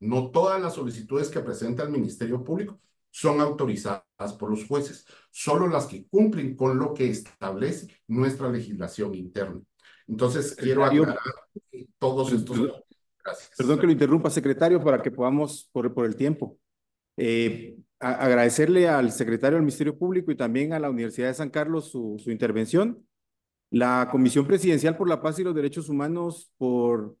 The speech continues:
Speaker 2: disposición del Ejecutivo, es respetuosa de la autonomía de la universidad y también de la independencia funcional del Ministerio Público. Por eso vimos oportuno las intervenciones directas,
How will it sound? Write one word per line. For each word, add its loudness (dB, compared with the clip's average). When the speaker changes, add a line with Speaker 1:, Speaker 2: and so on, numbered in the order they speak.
Speaker 2:
disposición 0
del 4
Ejecutivo, 2
es 2
respetuosa -4
de 4
la 6
autonomía 4
de 4
la 2
universidad 2
y -4
también 2
de 4
la 4
independencia -2
funcional -2
del 0
Ministerio -4
Público. -2
Por -2
eso -4
vimos 2
oportuno 2
las -2
intervenciones -2
directas, -2